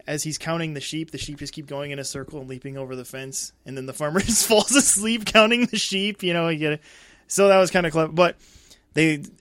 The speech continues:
and then, so basically they lull him to sleep, put, uh, ear things on him, earmuff things that block out hearing, hide him away in a camper on the farm,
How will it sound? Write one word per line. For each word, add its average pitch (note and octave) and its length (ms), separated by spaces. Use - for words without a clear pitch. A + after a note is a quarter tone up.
and F3+ 200
then, F#3 80
so F#3+ 120
basically F#3 340
they D#3 160
lull D#3+ 200
him G#3+ 60
to G#3+ 80
sleep, D#3+ 380
put, D3+ 260
uh, C3+ 380
ear D#3 520
things C#3 460
on C3 200
him, C3 140
earmuff C#3 420
things C3+ 340
that B2 200
block C3 240
out B2+ 140
hearing, C3+ 300
hide D3 240
him D3+ 60
away D3+ 260
in C#3+ 80
a C3+ 40
camper D#3 480
on C3+ 180
the C3 60
farm, B2+ 440